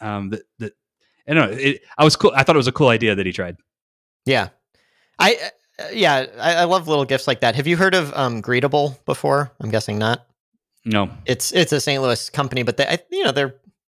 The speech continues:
Speaker 2: used elsewhere. Um, it's this tiny little box. It's like a, um,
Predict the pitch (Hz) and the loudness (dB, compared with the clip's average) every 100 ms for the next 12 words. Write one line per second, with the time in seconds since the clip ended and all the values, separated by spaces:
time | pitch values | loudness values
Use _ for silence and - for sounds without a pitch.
0 | _ _ 143 131 120 - - - 120 - | _ _ -2 0 0 -4 -12 -2 -2 0
1 | 123 113 113 120 110 127 - - _ _ | 0 2 2 -2 -2 -6 -8 -14 _ _
2 | _ - 135 - 220 240 190 185 170 131 | _ -6 -6 0 0 2 2 2 2 -2
3 | 113 123 110 - - - - - 156 180 | -2 0 0 -6 -10 -10 -10 -4 0 2
4 | 175 180 139 123 120 - _ _ _ _ | 2 2 2 2 -4 -10 _ _ _ _
5 | _ - 117 104 101 | _ -6 -2 -2 -6